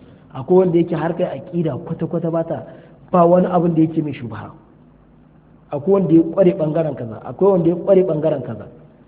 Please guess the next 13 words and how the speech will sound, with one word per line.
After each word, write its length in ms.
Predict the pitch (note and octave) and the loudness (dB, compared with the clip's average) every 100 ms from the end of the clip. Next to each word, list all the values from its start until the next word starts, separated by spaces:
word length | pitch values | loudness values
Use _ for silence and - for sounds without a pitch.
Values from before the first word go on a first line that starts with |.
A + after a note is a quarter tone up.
| _ - | _ -10
Ba 180 | D3 D#3 | -6 0
kawai 220 | A3 G3+ | 4 8
za 120 | G3 | 6
ta 60 | F#3+ | 6
yi 100 | G3 | 2
abin 240 | E3+ F#3 F3+ | 4 0 0
ɗiban 340 | F3+ F3 E3 A#2+ - - | 2 4 2 0 -10 -10
a 80 | C#3+ | -8
gurguje 400 | C3+ C3+ C#3+ D#3+ | -6 -6 -4 -2
ba 120 | E3+ | -2
ne. 120 | D3 - - - - - _ _ _ - | -4 -8 -16 -20 -20 -20 _ _ _ -6
Kowanne 520 | A#3+ B3 B3+ A3+ G3 | -2 2 2 2 2
malami 420 | G3 A3 G#3 G3 | 6 8 8 2